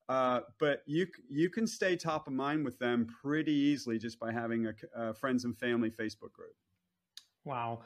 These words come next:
Speaker 2: How much business would you estimate you've generated from that Facebook group?
Speaker 1: Last year, I made about fifty grand, uh, just from the Facebook group. And I'll give you two examples. First guy I ever sold a house to, Steve Rodenbucker, nineteen eighty-eight. He was my first sale.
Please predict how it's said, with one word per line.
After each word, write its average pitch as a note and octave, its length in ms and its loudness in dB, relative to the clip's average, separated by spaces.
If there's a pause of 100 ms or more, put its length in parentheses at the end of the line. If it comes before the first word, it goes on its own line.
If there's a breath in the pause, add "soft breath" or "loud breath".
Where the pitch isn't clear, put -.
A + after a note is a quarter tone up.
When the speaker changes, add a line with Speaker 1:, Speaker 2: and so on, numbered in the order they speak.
(200 loud breath)
Speaker 2:
How A3+ 160 2
much C#4+ 220 -2 (160)
business C3+ 460 0
would B2+ 160 -4
you C#3 160 -4
estimate C3 480 0
you've B2 160 -2
generated A#2 520 0
from A#2 120 -6
that A2+ 200 -4
Facebook G#2+ 360 -10
group? F#2 220 -14 (1300)
Speaker 1:
Last E3+ 360 0
year, F3+ 100 4
I D3+ 60 2
made C#3+ 180 2
about B2+ 220 0
fifty C#3 320 -4
grand, G2+ 460 -6 (380)
uh, A#2 140 0
just D#3+ 280 2
from D3+ 180 4
the C3+ 40 2
Facebook A#2+ 500 -2
group. F#2+ 320 -10 (260 soft breath)
And C3+ 80 2
I'll C#3+ 80 4
give E3+ 120 0
you F3+ 80 2
two G3 200 2
examples. C3 640 0 (180)
First G3 380 0
guy E3+ 280 6
I C#3+ 120 2
ever D#3+ 260 2
sold E3+ 320 2
a C#3+ 60 0
house C3 380 -2
to, G2+ 340 -6
Steve D3 380 2
Rodenbucker, A2 680 2 (320)
nineteen F3+ 480 2
eighty-eight. D3 460 2
He A#2+ 100 0
was C#3+ 140 4
my B2+ 140 2
first E3+ 540 0
sale. A2+ 360 0